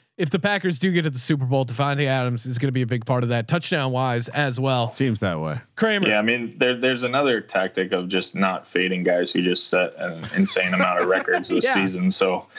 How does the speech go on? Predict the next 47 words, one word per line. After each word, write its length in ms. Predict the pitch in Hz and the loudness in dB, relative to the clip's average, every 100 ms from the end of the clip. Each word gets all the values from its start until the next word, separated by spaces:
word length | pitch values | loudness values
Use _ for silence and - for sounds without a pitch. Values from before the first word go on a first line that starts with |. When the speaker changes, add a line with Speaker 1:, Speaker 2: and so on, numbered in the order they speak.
| 359 - | -2 0
Speaker 3:
I 60 | |
mean, 120 | 113 110 | 0 2
<laughs> 20 | |
that's 440 | 120 - 165 - | 0 0 -2 -2
definitely 300 | 165 135 123 | -2 -2 -4
not 180 | 107 101 | -4 -4
a 40 | |
bad 220 | 92 98 92 | 0 0 0
route 220 | 98 92 | -4 -6
to 100 | 87 | -6
take 240 | 92 90 95 | -6 -4 -2
either. 180 | 95 302 | -2 0
Speaker 1:
No, 140 | 294 | 2
I 220 | 233 202 | 2 2
mean, 220 | 220 208 180 | 2 0 2
and 280 | 214 226 214 | 0 0 0
I 180 | 220 240 | 0 0
think 280 | 269 262 240 | 0 0 0
I 100 | 226 | 0
got, 220 | 196 190 | 0 0
I 100 | 196 | 0
think 200 | 196 233 | 0 0
that's 160 | 233 208 | 0 0
what 100 | 214 | 0
I 100 | 190 | 2
did. 200 | 175 190 | 0 0
I 80 | 147 | 2
went 220 | 185 185 | 0 0
to 80 | 175 | 0
guys 320 | 175 175 - - - | 2 0 -4 -18 0
who 140 | 233 | 2
had 160 | 233 180 | 2 2
record-breaking 720 | 185 - 185 175 175 156 160 | 0 0 0 0 0 0 -2
seasons. 420 | - 151 107 107 | 2 0 0 -2
Okay, 320 | 143 160 131 | 0 0 0
Travis 380 | 110 151 131 123 | 0 0 0 -2
Kelce 480 | - 180 180 190 175 | 0 0 2 2 2
led 160 | 143 | 0
the 80 | 127 | 0
league 140 | 131 120 | -2 0
in 60 | |
receiving 320 | 120 139 139 | -2 0 0
yards 220 | 139 131 117 | 0 0 -2
as 140 | 113 | -4
a 60 | 107 | 0
tight 200 | 135 131 | 0 2
end. 240 | 156 165 | 2 -2